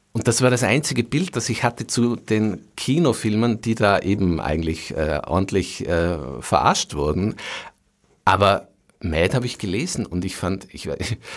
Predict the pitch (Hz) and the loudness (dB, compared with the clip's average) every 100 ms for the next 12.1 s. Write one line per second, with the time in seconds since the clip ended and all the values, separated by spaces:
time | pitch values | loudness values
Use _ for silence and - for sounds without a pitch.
0 | - - - - 107 104 113 - - - | -14 -16 -8 2 2 4 2 2 -2 2
1 | 107 113 - 110 110 95 - 107 120 135 | 2 2 2 2 2 -2 -2 -2 2 0
2 | 107 117 117 113 113 117 104 101 - 98 | 2 2 2 4 4 4 2 0 -2 -4
3 | 95 92 101 101 - 110 107 107 104 120 | -4 -4 -2 -2 -2 -2 0 2 4 4
4 | 131 - 101 101 95 - - 98 95 - | 4 2 0 0 -2 -4 -4 0 0 2
5 | 107 110 - 107 101 117 120 113 101 98 | 2 2 -2 -2 2 2 2 2 2 0
6 | 87 98 90 90 156 127 - - 95 - | 0 0 2 2 2 0 -2 -2 0 -2
7 | - 82 85 - - - - - 98 131 | 0 2 2 0 -2 -4 -6 -2 0 0
8 | - 90 - - 101 - - - 90 90 | 0 -2 -4 -2 0 0 -4 -4 -4 -4
9 | - 85 - 85 - - - - - - | -8 -6 -2 -2 -4 -12 -20 -20 -20 -4
10 | 139 131 - 87 - - - 165 165 - | 0 0 2 4 4 2 2 2 0 -2
11 | 80 85 - 143 - - - - - 113 | -2 0 2 2 2 -6 -4 -4 0 2
12 | 107 | 2